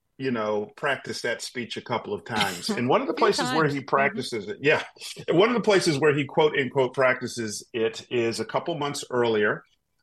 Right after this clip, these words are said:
Speaker 1: uh, in Detroit. Now, I bring all that up to say there is a woman in the audience in Detroit named Mahalia Jackson, uh, famous gospel singer. Um,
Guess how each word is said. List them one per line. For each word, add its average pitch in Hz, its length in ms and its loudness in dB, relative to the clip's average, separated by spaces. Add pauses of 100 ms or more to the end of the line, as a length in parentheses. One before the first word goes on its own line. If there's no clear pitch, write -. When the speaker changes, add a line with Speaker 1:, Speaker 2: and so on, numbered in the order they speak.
(120)
Speaker 1:
uh, 110 560 4
in 123 540 2
Detroit. 120 720 0
Now, 120 120 -6
I 139 120 -2
bring 196 240 -2
all 247 100 -4
that 170 140 2
up - 160 -2
to 123 80 -8
say 123 500 0
there 147 320 -2
is 143 400 -4
a 127 80 -6
woman 139 480 -4
in 127 160 -8
the 120 140 -2
audience 110 500 -4
in 113 140 -6
Detroit 113 580 0
named 110 300 -2
Mahalia 113 500 -2
Jackson, 101 560 -6 (540)
uh, 104 500 2
famous 139 640 0
gospel 113 500 0
singer. 107 540 -4 (400)
Um, 110 540 2